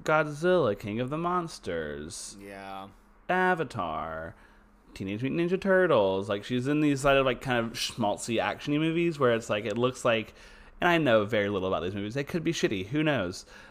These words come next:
Speaker 1: But it seems like she has more. She's in, like, a John Woo movie. She's in two John Woo movies.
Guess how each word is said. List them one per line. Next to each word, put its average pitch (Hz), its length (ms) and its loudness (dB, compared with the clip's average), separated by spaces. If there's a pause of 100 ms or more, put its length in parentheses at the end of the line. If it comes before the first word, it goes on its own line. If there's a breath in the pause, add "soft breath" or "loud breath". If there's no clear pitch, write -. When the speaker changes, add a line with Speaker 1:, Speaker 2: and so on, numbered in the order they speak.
(160 loud breath)
Speaker 1:
But 123 200 4
it 113 100 2
seems 131 160 -2
like 117 100 -2
she 123 120 -4
has 101 260 0
more. 104 200 -2
She's 139 140 -4
in, 160 60 2
like, 170 120 0
a 180 40 -2
John 165 320 0
Woo 160 160 4
movie. 73 380 -4
She's - 80 -10
in 156 120 0
two 254 200 4
John 98 260 -2
Woo 82 140 -8
movies. 62 480 -14